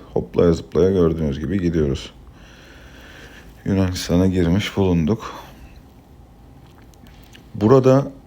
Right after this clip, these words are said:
e, daha önceki videolardan gidenlerden, e, aldığımız geri dönüşler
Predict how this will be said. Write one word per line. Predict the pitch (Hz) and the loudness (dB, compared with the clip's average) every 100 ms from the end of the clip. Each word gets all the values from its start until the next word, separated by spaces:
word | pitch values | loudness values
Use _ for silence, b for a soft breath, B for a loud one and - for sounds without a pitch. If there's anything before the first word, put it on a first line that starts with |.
| - - - | -20 -18 -6
e, | 92 90 92 90 87 82 | -2 0 2 2 0 0
daha | 87 113 | 0 2
önceki | 117 113 107 104 | 2 0 0 0
videolardan | 104 104 104 98 104 104 101 | 2 4 6 4 4 2 2
gidenlerden, | 85 92 95 98 101 95 101 98 - - - | 0 0 2 2 2 2 2 0 -4 -14 -10
e, | - - - - - - - - - - - - - - - - - - - - - | -8 -8 -10 -10 -12 -14 -14 -16 -16 -16 -18 -20 -20 -20 -18 -20 -20 -20 -18 -10 0
aldığımız | 95 95 101 98 101 101 | 2 2 2 0 0 -2
geri | 90 90 92 | -2 0 0
dönüşler | 95 95 - 98 95 - - | -2 -4 -4 0 0 0 -8